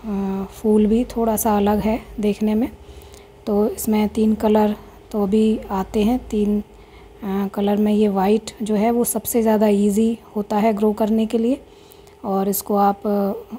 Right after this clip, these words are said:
अच्छे से, अ, जो है वो अपने pot में ग्रो कर सकते हैं।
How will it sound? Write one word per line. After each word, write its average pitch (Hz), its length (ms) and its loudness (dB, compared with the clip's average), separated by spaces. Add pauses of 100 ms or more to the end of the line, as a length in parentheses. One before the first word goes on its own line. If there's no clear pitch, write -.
अच्छे 214 280 -2
से, 208 340 2
अ, - 120 -10 (800)
जो 202 180 -4
है 190 320 -2 (140)
वो 196 120 -2
अपने 190 640 -4 (100)
pot 190 220 -4
में 196 180 -2
ग्रो 214 160 0
कर 220 140 -4
सकते - 380 -6
हैं। 233 120 -2